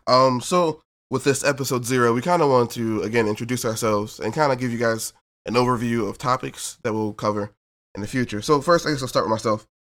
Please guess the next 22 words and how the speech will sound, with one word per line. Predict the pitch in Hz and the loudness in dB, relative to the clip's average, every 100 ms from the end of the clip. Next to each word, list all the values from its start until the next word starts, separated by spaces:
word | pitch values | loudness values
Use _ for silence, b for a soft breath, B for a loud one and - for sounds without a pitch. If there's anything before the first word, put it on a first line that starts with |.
| _ | _
Um, | - 110 110 107 | -2 2 2 0
my | |
name's | 123 117 | -2 -2
Victor, | 127 151 151 - | -2 -4 -8 -8
Victor | 113 113 | -6 0
Logan. | 110 113 117 - - _ _ _ _ | 0 0 -2 -6 -20 _ _ _ _
Uh, | 104 107 104 101 101 98 - | -4 0 2 2 2 0 -2
I, | 104 107 110 | -2 -2 -2
uh, | 110 107 107 | -4 -6 -10
studied | - 185 185 | -4 -2 -2
computer | 147 175 147 | -6 -4 -2
science | 156 147 117 - - | 2 2 0 -6 -12
in | 110 | -12
college, | 113 104 104 101 - _ _ - | -6 -6 -6 -10 -18 _ _ -6
and | 107 | -4
I'm | 107 | -4
from | 127 120 113 113 | 0 0 0 -4
South | 123 113 | -2 -2
Jersey, | 120 113 110 120 | -2 -2 -4 -6
Atlantic | 120 110 107 | -4 -4 -2
County, | 110 110 120 | -4 -4 -6
represent. | - 110 113 117 | -10 -8 -4 -4